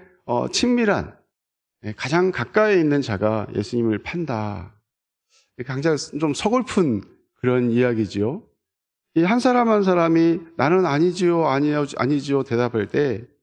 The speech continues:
이 가룟 유다도 그런 생각을 갖지 않았겠습니까? 그러나 우리에게 예수님은 기회를 주신다, 이렇게 말씀합니다.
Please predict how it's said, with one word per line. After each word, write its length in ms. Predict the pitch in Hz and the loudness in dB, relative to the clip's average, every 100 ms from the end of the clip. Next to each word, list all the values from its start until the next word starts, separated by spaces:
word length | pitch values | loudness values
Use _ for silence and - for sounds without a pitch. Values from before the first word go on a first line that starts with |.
| _ - | _ -6
이 100 | 139 | -6
가룟 380 | - 139 190 175 | -2 0 2 0
유다도 720 | 135 123 117 139 143 90 - _ _ | 0 0 2 0 -2 -6 -14 _ _
그런 260 | 151 175 | 0 2
생각을 600 | 175 170 156 139 170 269 _ _ _ _ | 2 2 2 2 0 -2 _ _ _ _
갖지 400 | - 117 - 139 - | -10 -10 -4 -4 -4
않았겠습니까? 920 | - 127 151 143 - 127 107 131 156 220 _ _ | -4 -4 -2 -4 -6 -8 -8 -6 -8 -10 _ _
그러나 500 | - 156 202 170 98 - _ _ _ _ _ | -8 -2 0 -2 -6 -16 _ _ _ _ _
우리에게 500 | 139 190 190 180 190 | -2 2 2 2 2
예수님은 720 | 131 131 165 147 170 147 98 | 0 0 0 2 2 0 -4
기회를 380 | - 143 156 151 | -4 0 2 2
주신다, 540 | 120 - 120 120 113 | -2 -4 0 2 2
이렇게 300 | 110 113 110 | 0 -2 -2
말씀합니다. 800 | 117 92 92 - 107 95 92 98 | -2 -2 -4 -4 -6 -4 -8 -12